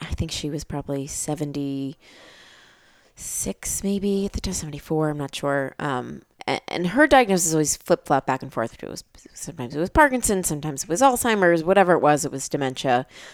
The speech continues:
Um, and then she passed away when I was eighteen. And then at my college graduation, when I was twenty-two, uh, my mom repeated herself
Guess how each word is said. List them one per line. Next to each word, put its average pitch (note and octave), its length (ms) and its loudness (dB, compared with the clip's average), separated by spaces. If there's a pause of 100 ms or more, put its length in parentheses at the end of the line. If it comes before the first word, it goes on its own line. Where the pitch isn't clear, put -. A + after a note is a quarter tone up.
(160)
Um, C#3+ 320 0
and C#3 100 -4
then C3+ 80 -6
she D3+ 200 -4
passed C#3 300 -4
away C#3 200 0
when C3 140 -4
I B2 120 -4
was B2+ 240 -8
eighteen. C3+ 680 -6 (400)
And D#3 220 -2
then D3 140 0
at - 80 -6
my C3+ 160 -4
college D#3 400 2
graduation, F#3+ 540 0
when E3+ 120 -2
I D#3 80 2
was D#3 180 0
twenty-two, F3 840 2 (360)
uh, D#3 220 2
my D3+ 200 0
mom D3+ 640 2 (160)
repeated D#3 520 0
herself C3 560 -2